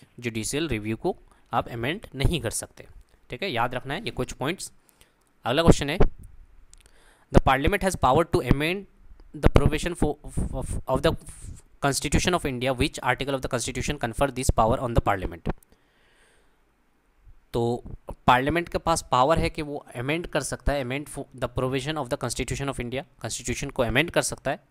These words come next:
Which article of the constitution confer the pa-, this power to the parliament? तो पार्लियामेंट के पास पावर है कि वो कॉन्स्टिट्यूशन को अमेंड कर सकता है, तो कौन से आर्टिकल के तहत उनको पावर दिया गया? तो आर्टिकल तीन सौ अड़सठ के तहत। Which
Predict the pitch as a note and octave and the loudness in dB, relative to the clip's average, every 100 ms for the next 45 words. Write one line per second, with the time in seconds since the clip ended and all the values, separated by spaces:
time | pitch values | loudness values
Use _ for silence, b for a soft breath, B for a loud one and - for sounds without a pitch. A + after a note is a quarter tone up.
0 | - D#3+ F3 D3+ D3 D3 C#3+ C#3 - C3 | -6 0 2 2 2 -2 0 -2 -2 -6
1 | D3 D3 A#2+ C#3 C3+ - A2+ B2+ C3 A#2+ | -6 -4 -2 0 0 0 -2 -2 0 4
2 | C#3 - - B2 G#2 G2 F#2+ - B B | 2 0 -6 0 0 0 -6 -8 B B
3 | B B - D3 - B2 C3+ D3+ E3+ - | B B -8 -4 4 4 4 2 0 -2
4 | F3 D#3+ D#3+ - A#2+ B2+ D3+ D#3 D#3 C#3 | 4 4 4 4 4 6 2 0 -2 0
5 | D3 B2+ - B2 A#2+ C3 B2+ A2 G#2+ D#3 | 0 0 -2 -4 -4 -4 -2 -2 2 2
6 | F#3+ C#3 - - C3+ D#3 D3+ D#3 C#3 - | 4 2 2 0 -2 0 -2 -2 -4 -12
7 | _ _ _ - F3+ F#3+ D#3 D3 F3 E3+ | _ _ _ 0 6 8 8 2 -2 -4
8 | D#3+ D#3 D#3 C#3+ D3 B2 A#2+ B2 B2 A2 | -2 -2 -2 0 6 8 8 6 2 2
9 | A2+ - A2+ G#2+ A#2 D#3+ - b b - | 2 4 2 2 0 0 0 b b -2
10 | A#2+ - G#3+ - B2 - A#2 G#2 F#2+ F2 | 0 4 2 4 2 2 0 -4 -6 -10
11 | - - - _ _ _ _ _ _ _ | -10 -12 -12 _ _ _ _ _ _ _
12 | _ _ _ b b b - A#2+ F#3+ | _ _ _ b b b 0 2 2